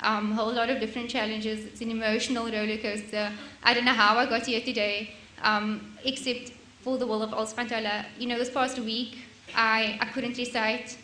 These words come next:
at all. I came to school every day, but I couldn't recite. And even though I had planned to, um, you know, I just recited my new lesson and that's all. And I, I just couldn't recite anymore. And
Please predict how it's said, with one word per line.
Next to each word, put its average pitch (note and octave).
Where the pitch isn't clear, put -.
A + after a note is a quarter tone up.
at A3
all. G#3+
I -
came B3
to C4+
school C4+
every A#3+
day, A3
but A3
I G#3+
couldn't A3+
recite. G#3+
And A3
even C4
though B3
I A3+
had G#3+
planned B3
to, A#3
um, G#3+
you B3+
know, A#3+
I A#3
just B3
recited A#3
my A3+
new A3
lesson G#3+
and G#3
that's G#3
all. G3
And A3
I, G#3+
I A3+
just A3
couldn't A3+
recite G#3+
anymore. G#3+
And G#3